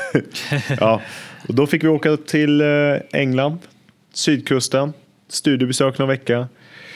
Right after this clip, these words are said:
eh, på någon skola där. Eh, vi gjorde inte så mycket mer med det, liksom.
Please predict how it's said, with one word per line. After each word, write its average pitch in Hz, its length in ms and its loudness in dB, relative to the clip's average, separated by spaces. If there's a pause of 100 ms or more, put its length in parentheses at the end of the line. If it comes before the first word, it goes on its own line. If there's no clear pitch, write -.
(320)
eh, 113 1080 4 (220)
på 135 120 2
någon 117 160 2
skola 98 360 2
där. 95 240 2 (320)
Eh, 95 260 4 (920)
vi 113 140 2
gjorde 107 220 4
inte 107 160 0
så 117 60 -2
mycket 104 140 -2
mer 98 160 2
med 85 240 0
det, 120 100 2
liksom. 98 320 -4